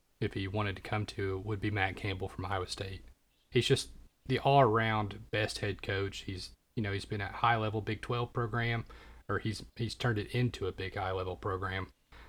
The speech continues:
Um, consistently in the top twenty-five, consistently getting to bowl games, consistently, you know, right up there and in, into the, the Big twelve championship game. Um, I mean, he checks literally every box.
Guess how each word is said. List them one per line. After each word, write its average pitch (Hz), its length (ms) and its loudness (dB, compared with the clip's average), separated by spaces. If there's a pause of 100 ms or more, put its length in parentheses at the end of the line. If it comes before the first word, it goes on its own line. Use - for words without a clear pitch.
(180)
Um, 92 260 -4
consistently 110 560 2
in 104 80 0
the 101 60 -2
top 107 260 2
twenty-five, 107 600 2
consistently 101 520 -4
getting 101 240 -2
to 98 60 -6
bowl 104 220 -2
games, 104 380 -2
consistently, 98 800 -6 (140)
you 101 120 -4
know, 98 220 -4 (460)
right 107 200 4
up 101 160 -2
there 104 260 2
and 101 180 -2
in, 113 80 -6
into 104 360 -4
the, 98 180 -4 (440)
the - 60 -12
Big 104 200 0
twelve 98 220 -2
championship 104 460 -2
game. 104 380 0 (500)
Um, 98 680 -4 (400)
I 113 60 -4
mean, 110 120 -2
he 120 100 0
checks - 420 -2
literally 107 380 0
every 101 240 -2
box. 104 600 4